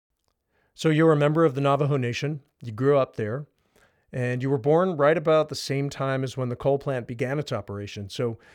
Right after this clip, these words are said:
you've had an experience growing up with energy in ways that most Americans don't experience. That's to say, with very unreliable energy.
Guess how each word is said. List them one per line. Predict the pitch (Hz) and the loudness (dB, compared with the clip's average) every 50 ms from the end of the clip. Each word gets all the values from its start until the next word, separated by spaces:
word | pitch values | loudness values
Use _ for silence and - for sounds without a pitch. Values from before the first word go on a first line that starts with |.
| - _ - | -20 _ 0
you've | 151 160 151 | 0 2 4
had | 165 180 170 | 4 4 4
an | 160 160 | 4 0
experience | 151 - - - 170 156 151 151 151 143 - - | -2 -4 -4 -2 2 2 4 4 2 0 -2 -2
growing | - 147 135 139 139 135 135 | 0 2 2 2 2 0 -2
up | 131 113 135 | -4 -4 -4
with | 123 117 | -2 -2
energy | 139 139 143 139 110 123 131 | 0 0 0 0 -2 -4 -4
in | 123 120 117 | -4 -4 -2
ways | 123 123 127 123 120 - | -2 0 0 -2 -4 -4
that | 135 113 113 - - | -6 -6 -6 -6 -4
most | 135 135 131 - - | -4 -4 -4 -4 -4
Americans | 131 120 123 127 143 143 - 135 123 104 | -4 -4 -2 0 -2 0 -2 -4 -4 -4
don't | - 123 110 104 | -6 -6 -6 -6
experience. | 104 - - 113 104 101 98 98 90 92 - - _ _ - - _ - | -10 -12 -10 -10 -10 -10 -10 -10 -12 -12 -14 -18 _ _ -20 -20 _ -4
That's | 151 139 - - | -4 -4 -4 -4
to | - 131 | -6 -6
say, | - - 151 139 135 131 | -4 0 2 2 2 2
with | 123 117 127 113 | 0 -2 -2 -4
very | 110 117 143 143 131 - - | 0 2 2 2 2 -2 -2
unreliable | - 151 151 143 139 139 131 127 123 123 123 120 107 117 110 107 | 0 2 2 2 2 2 2 2 2 0 0 0 -2 -4 -6 -6
energy. | 120 127 127 110 104 - 87 87 | -4 -6 -6 -6 -8 -12 -16 -16